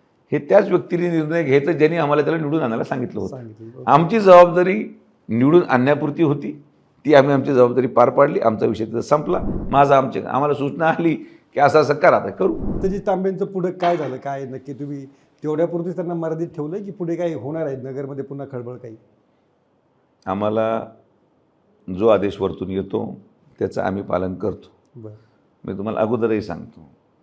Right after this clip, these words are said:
Speaker 1: मी तेव्हाही बोललो होतो, दगड जरी उभा केला आणि वरती आमच्या नेत्यांनी सांगितलं
Speaker 2: हम्म.
Speaker 1: की हा निवडून आणायचा, तो आम्ही आणायचा पूर्णपणे केडरसहित.
Speaker 2: बरं.
Speaker 1: सगळे कार्यकर्ते जोमाला लागून काम करतात. तो
Speaker 2: हो.
Speaker 1: भाजपचा आणि काँग्रेसचा फरक सांगितला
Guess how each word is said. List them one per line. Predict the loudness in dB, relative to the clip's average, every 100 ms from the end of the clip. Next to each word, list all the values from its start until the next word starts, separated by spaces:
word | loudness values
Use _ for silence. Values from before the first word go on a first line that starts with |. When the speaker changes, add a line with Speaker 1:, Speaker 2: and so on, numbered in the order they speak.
| _ _ _ _ _ -12
Speaker 1:
मी | -2
तेव्हाही | 2 2 2
बोललो | 0 0 0
होतो, | -2 -8 -12 _ _ _ _ _ _ _ -8
दगड | -2 2 2 2
जरी | 2
उभा | 0 0 0
केला | 0 2 2 0
आणि | -4 -4
वरती | -2 -2 -2 -6 -8 -10 _ _ _ _
आमच्या | -6 -4 -2
नेत्यांनी | -2 -4 -6 -6
सांगितलं | -6 -6 -8 -4 -6
Speaker 2:
हम्म. | -6 -16 -14 -6
Speaker 1:
की |
हा | -4
निवडून | -2 -2 -2
आणायचा, | -2 -4 -4 -6 -6 -12 _ -20 -6
तो | -2
आम्ही | 0 -2
आणायचा | -2 -2 -2
पूर्णपणे | -4 -4 -2 -2 -2 -2 -4 -8 -18 _ _ _ 4
केडरसहित. | 6 6 4 0 -8 -10 -16 -20
Speaker 2:
बरं. | -18 -16 -18
Speaker 1:
सगळे | -4 -2 0
कार्यकर्ते | 2 0 0 -4 -6
जोमाला | -2 0 0 0
लागून | -2 -2
काम | -6 -8 -8
करतात. | -12 -10 -8
तो |
Speaker 2:
हो. | -4
Speaker 1:
भाजपचा | -2 -2 -4 -6
आणि | -6 -2
काँग्रेसचा | -2 -2 -4
फरक | -2 -2 -2
सांगितला | -4 -8 -10